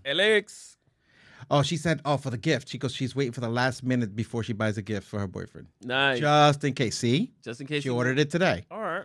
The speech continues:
Speaker 1: all
Speaker 2: So
Speaker 1: right.
Speaker 2: that means that he's making it.
Speaker 1: He's so far as he's,
Speaker 2: He's good.
Speaker 1: he's, he's in the winning. So hopefully he's listening to his podcast. <laughs>
Speaker 2: So then she puts here, "Is,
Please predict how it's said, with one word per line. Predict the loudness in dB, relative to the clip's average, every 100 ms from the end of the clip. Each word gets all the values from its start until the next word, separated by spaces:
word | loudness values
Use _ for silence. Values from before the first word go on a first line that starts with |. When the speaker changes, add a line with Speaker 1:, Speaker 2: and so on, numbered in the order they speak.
| -8
Speaker 1:
all | -4
Speaker 2:
So | -2
Speaker 1:
right. |
Speaker 2:
that | 0 2
means | 2 2
that | 0
he's | -2 -2
making | 0 0 0 -2
it. | 0 -2 -6 _ _ _ _ _
Speaker 1:
He's | -14 -12
so | -4 -2
far | 0 2 2
as | 2
he's, | 0
Speaker 2:
He's | 0 0
good. | 2 2 2 0
Speaker 1:
he's, | -10 -4
he's |
in | -2
the |
winning. | 0 -2 -4
So | -2 -2
hopefully | -2 -4 -4
he's | -4 -6
listening | -4 -4 -4 -6
to |
his | -8
podcast. | -4 -4 -4 -6 -12 -14 _ _
<laughs> | -4 -4 -2 -4 -4 -10 -14 -14 -20 _ _ _ _ _ _ _ -10
Speaker 2:
So | 4 8 8 6 4
then | 0 0 -2
she | -2 -2
puts | -2 -4 -2
here, | -2 0
"Is, | -4 -6